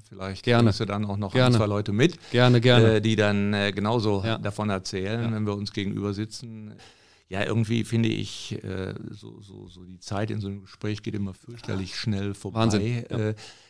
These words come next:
Speaker 1: ist es so, dass du noch irgendwas hast, auf dem Herzen hast, wo du sagst, "Da möchte ich jetzt unbedingt noch loswerden"? Ich habe mir vorher überlegt im Auto, und du hast ja auch gesagt, du hast, äh, den Podcast mit den Fußballtrainern, äh, dir angehört, den
Speaker 2: Und
Speaker 1: wir
Speaker 2: das
Speaker 1: mit
Speaker 2: sind
Speaker 1: Marcel Heinemann
Speaker 2: Genau,
Speaker 1: und,
Speaker 2: ja.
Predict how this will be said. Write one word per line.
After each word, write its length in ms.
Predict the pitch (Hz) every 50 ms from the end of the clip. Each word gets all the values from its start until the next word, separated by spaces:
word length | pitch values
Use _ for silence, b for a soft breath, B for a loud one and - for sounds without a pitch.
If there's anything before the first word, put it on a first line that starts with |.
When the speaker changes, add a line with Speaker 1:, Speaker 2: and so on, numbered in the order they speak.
| B B _
Speaker 1:
ist 180 | 127 110 117 135
es 160 | 131 - -
so, 160 | 123 123 143
dass 140 | 143 127 -
du 120 | - 151
noch 120 | 156 156 143
irgendwas 340 | 156 160 151 147 151 143 -
hast, 240 | 147 156 147 - -
auf 100 | 135 120
dem 80 | 131 120
Herzen 220 | 120 139 - 151
hast, 120 | 139 123 -
wo 60 | 139
du 60 | 127
sagst, 220 | 113 117 117 117 -
"Da 80 | 117 117
möchte 200 | 107 113 107 101
ich 80 | -
jetzt 160 | - 104 -
unbedingt 320 | - - 110 104 95 98 101
noch 60 | 98
loswerden"? 380 | 92 92 92 90 - 82 78 80
Ich 120 | 101 -
habe 120 | 117 117 123
mir 100 | 110 98
vorher 400 | - - 139 131 113 107 101 -
überlegt 540 | - 107 107 107 110 117 117 113 107 - -
im 120 | 110 107
Auto, 280 | 107 110 113 110 - 107
und 100 | 104 101
du 60 | 92
hast 140 | 98 107 -
ja 80 | 110
auch 80 | 98 -
gesagt, 420 | - 95 110 120 117 107 - -
du 100 | 101 95
hast, 240 | 98 101 95 - -
äh, 160 | 113 101 95 92 B B B B B B _
den 80 | - 95
Podcast 640 | - 107 110 - - - 107 104 107 104 - - -
mit 140 | 104 101 -
den 140 | 101 95 95
Fußballtrainern, 920 | - 151 131 - 120 113 120 127 131 127 120 117 113 113 110 107 110 110
äh, 340 | 113 - 117 110 107 107 107
dir 160 | 113 110 110
angehört, 360 | 110 113 110 104 104 104 104
den 60 | 110
Speaker 2:
Und 60 | 104 104
Speaker 1:
wir 60 | 101
Speaker 2:
das 80 | 98
Speaker 1:
mit 80 | 101 107
Speaker 2:
sind 60 | 107
Speaker 1:
Marcel 340 | 107 104 107 101 120 104 101
Heinemann 560 | 107 117 123 120 117 117 113 113 113 113 113
Speaker 2:
Genau, 280 | 113 113 110 110 107 98
Speaker 1:
und, 420 | 95 95 95 95 92 90 107 104
Speaker 2:
ja. 80 | -